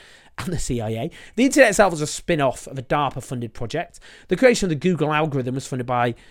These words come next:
again, by the National Science Foundation. The arrival of the silicon chip depended on public sector research and development. We could go on. This phone is full of things which were created by public sector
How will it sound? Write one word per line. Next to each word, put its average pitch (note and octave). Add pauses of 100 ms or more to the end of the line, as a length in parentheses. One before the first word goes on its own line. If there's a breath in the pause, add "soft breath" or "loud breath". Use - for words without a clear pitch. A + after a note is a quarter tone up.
(200 soft breath)
again, C3
by B2
the A#2+
National B2
Science B2
Foundation. A2+ (320 loud breath)
The F3
arrival G#3
of F#3
the F3+
silicon C#3+
chip - (100)
depended C3+
on C3
public C#3
sector C3
research B2
and C3+
development. A#2+ (220 loud breath)
We A#3
could A#3
go A3+
on. F3 (320 soft breath)
This C4
phone G3+
is D#3
full F3+
of D#3+ (160)
things C#3+
which -
were -
created C3+
by E3+
public - (180 soft breath)
sector C#3